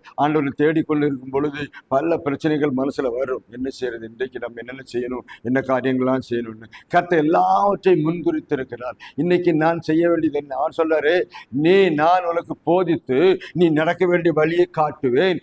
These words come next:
உன்மேல் கண் வைத்து ஆலோசனை சொல்வேன்" என்று சொல்லியிருக்கிறார். சோத்திரம். பாருங்க, நடக்க வழியை அவர் காட்டுவார். எங்க நடக்கணும், எங்க போகணும், எங்க போகக்கூடாது, எப்படிப்பட்ட காரியங்களை செய்யணும்.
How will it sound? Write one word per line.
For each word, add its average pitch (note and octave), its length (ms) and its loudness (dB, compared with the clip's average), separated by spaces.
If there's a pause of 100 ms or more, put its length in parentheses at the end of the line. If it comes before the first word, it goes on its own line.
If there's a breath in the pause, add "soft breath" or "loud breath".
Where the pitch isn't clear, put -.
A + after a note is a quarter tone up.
(140)
உன்மேல் F3 420 2
கண் E3 220 -2
வைத்து F3+ 420 -2
ஆலோசனை F#3 600 2
சொல்வேன்" D3 340 -4
என்று A#2+ 280 -14
சொல்லியிருக்கிறார். - 600 -20
சோத்திரம். A2+ 320 -10 (400)
பாருங்க, D3 340 -6
நடக்க C3+ 380 -6
வழியை D3 360 -2
அவர் C#3+ 180 2
காட்டுவார். B2+ 460 -6 (380)
எங்க D#3+ 340 0
நடக்கணும், B2 600 -6
எங்க E3+ 200 -2
போகணும், A2 460 -12
எங்க E3 380 -4
போகக்கூடாது, C3+ 600 -4 (220 loud breath)
எப்படிப்பட்ட E3+ 500 0
காரியங்களை D3 480 0
செய்யணும். D#3+ 260 2